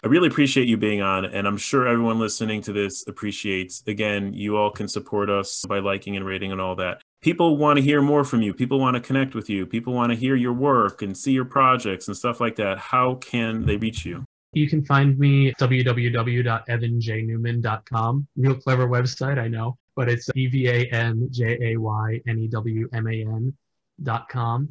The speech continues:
Speaker 2: I've got a Twitter profile. It's Evan J Newman. Instagram, Evan J Newman. Pretty easy to find on social media. Not as active as I should be. But, uh, yeah, those are kind of places you can find me. I talked about Lyra today.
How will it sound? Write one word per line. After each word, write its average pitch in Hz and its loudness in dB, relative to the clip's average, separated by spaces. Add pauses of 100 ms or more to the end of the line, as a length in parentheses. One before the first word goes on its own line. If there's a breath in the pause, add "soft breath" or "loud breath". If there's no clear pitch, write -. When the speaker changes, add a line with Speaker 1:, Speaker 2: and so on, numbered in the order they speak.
Speaker 2:
I've 117 -2
got 113 -2
a 113 -6
Twitter 120 -4
profile. 123 -2
It's 123 -6
Evan 123 -2
J 120 -2
Newman. 139 -2
Instagram, 117 -4
Evan 117 -2
J 113 -2
Newman. 127 -2
Pretty 214 -4
easy 180 0
to 170 0
find 151 -2
on 143 2
social 143 0
media. 131 0 (160)
Not 135 4
as 123 2
active 117 -2
as 110 -4
I 107 -4
should 107 -8
be. 107 -10 (320)
But, 107 -4
uh, 104 -6
yeah, 185 -4
those 131 -2
are 135 -2
kind 131 0
of 127 -2
places 127 -2
you 123 -4
can 120 -4
find 120 0
me. 117 -2
I 131 2
talked 135 -2
about 131 0
Lyra 131 2
today. 107 -6